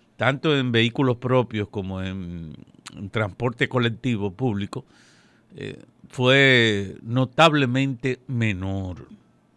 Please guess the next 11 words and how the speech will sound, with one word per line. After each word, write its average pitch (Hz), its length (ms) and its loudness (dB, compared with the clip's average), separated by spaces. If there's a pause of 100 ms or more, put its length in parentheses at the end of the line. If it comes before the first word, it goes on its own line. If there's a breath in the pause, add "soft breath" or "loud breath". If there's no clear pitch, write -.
(120)
Eso 147 500 -2 (600 soft breath)
a 104 140 -4
ojos 120 400 4
vista. - 560 -4 (600 soft breath)
Y 151 180 4
por 123 260 0
las 113 160 4
declaraciones 117 840 0
de 113 100 0
los 95 160 -4
mismos 107 920 -4